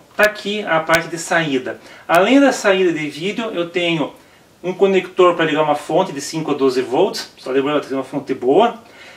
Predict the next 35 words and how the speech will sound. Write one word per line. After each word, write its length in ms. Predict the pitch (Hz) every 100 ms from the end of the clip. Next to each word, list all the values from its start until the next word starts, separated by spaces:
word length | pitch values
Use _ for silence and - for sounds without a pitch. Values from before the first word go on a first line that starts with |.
| - _ -
Eu 180 | 170 170
tenho 240 | 202 196
conector 680 | 196 190 175 - 175 170 160 -
pra 120 | - 175
ligar 480 | 170 160 160 156
os 120 | 139 -
cinco 420 | - 175 165 143
volts 480 | 127 151 160 - -
que 100 | 160
eu 60 |
liguei 540 | 151 143 143 151 147 -
direto 480 | - 160 143 147 147
na 80 | 135
minha 100 | 131
Super 400 | - - 135 127
Gun. 300 | 135 202 240 - _ - - - - - _
E 80 | 185
tenho 280 | 214 220 226
aqui 400 | - 220 226 - - -
alguns 400 | 175 170 220 -
pontos 340 | - 202 196
de 80 | 190
controle 680 | 196 185 170 - 180 190 202
que 120 | -
é 60 | 202
o 80 |
que 80 | 202
a 40 | 190
gente 300 | 196 - 185
usa 280 | 185 185
pra 120 | 190 180
fazer 220 | 185 180
modificação 760 | 185 185 - - 175 - 175
na 120 | 143
placa. 500 | 127 139 131 - 95